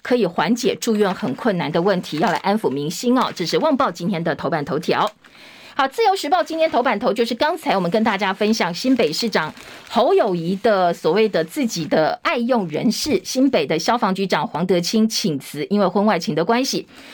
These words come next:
《自由时报》大标题说，侯友宜止血，火速宣布副局长李清安接任，这是《自由》今天的头版头条，版头大标。而内页《联合报》也放在社会新闻版，说女方想要斩掉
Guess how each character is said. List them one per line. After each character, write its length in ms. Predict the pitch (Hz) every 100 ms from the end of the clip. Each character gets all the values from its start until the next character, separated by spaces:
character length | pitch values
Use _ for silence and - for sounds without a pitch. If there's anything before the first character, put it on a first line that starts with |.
| -
《自 140 | - 392
由 60 | 370
时 100 | 311
报》 60 | 294
大 160 | 311
标 220 | 262 269
题 160 | 277 196
说， 300 | 190 233 233 - -
侯 180 | - 277
友 140 | 403 240
宜 160 | 220
止 260 | 220 170 214
血， 320 | - 208 - -
火 180 | 185
速 240 | 151 - 330
宣 260 | - 277
布 160 | 285 247
副 240 | 190 277
局 160 | 247 175
长 280 | 180 175 190
李 180 | 185 139
清 340 | - 226 220 -
安 220 | 220 220
接 260 | 220 214 190
任， 240 | 214 196 -
这 120 | 180
是 100 | 180 175
《自 120 | 220
由》 160 | 156 160
今 160 | 196
天 180 | 185 185
的 160 | 175 143
头 160 | -
版 160 | 170 151
头 160 | - 170
条， 220 | 160 170
版 200 | - 127
头 160 | 151
大 160 | 151 185
标。 400 | 175 240 247 262 - - - -
而 60 | 254
内 200 | 339 440 403
页 100 | 349
《联 200 | 247 220
合 160 | 285 277
报》 160 | 392 294
也 100 | 170
放 220 | 214 220
在 160 | 226
社 260 | 214 - 233
会 220 | 214 208
新 260 | 196 254 269
闻 240 | 185 175
版， 220 | 220 208 - - - -
说 160 | - 311
女 200 | 277 190
方 240 | 339 370
想 280 | 370 214 170
要 160 | 262 240
斩 340 | - 185 143
掉 340 | 254 247 202